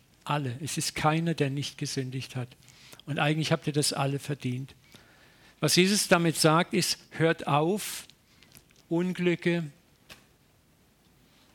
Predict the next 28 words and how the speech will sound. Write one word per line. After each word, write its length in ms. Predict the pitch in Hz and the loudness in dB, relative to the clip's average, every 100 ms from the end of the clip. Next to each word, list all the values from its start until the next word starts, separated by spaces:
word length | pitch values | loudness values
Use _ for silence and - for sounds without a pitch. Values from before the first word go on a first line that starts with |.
| _ _ _ - | _ _ _ -2
Sachen, 400 | - 143 156 143 | 2 4 2 -4
die 100 | 135 | -4
schlimm 420 | - 143 156 165 | -2 0 0 2
sind, 460 | - 165 156 - - _ _ - - | 0 -2 -4 -10 -18 _ _ -20 -10
zu 220 | - - | -4 -2
bewerten 760 | 143 147 127 131 127 - 147 104 - _ _ - - _ _ _ _ - | 0 -2 0 0 0 -4 -10 -14 -18 _ _ -20 -20 _ _ _ _ -10
oder 280 | 147 135 131 | -4 0 0
Menschen 480 | 135 139 143 - 147 | 2 2 0 -4 -4
zu 200 | - 131 | -2 0
richten 400 | 135 - - 139 | 0 -2 -8 -6
dafür 340 | 135 - 139 | -6 -6 -6
oder 140 | 123 | -6
zu 160 | - 131 | -4 -4
beurteilen, 580 | 131 151 139 - 139 127 | -4 -4 -2 0 0 0
das 160 | 127 | 0
ist 140 | 147 - | -2 -2
passiert, 560 | 131 123 - 139 123 | -2 -2 0 -2 0
weil 260 | 120 123 135 | 0 2 2
der 160 | 131 123 | 2 0
das 260 | 131 - | 0 -2
und 120 | 131 | -4
das 180 | 120 - | -6 -6
gemacht 240 | 135 120 - | -6 -8 -8
hat 180 | 123 | -10
oder, 300 | 156 143 139 | -6 -4 -4
oder, 300 | 139 131 127 | -4 -4 -4
oder, 260 | 127 123 123 | -6 -6 -8
oder. 240 | 123 120 | -8 -10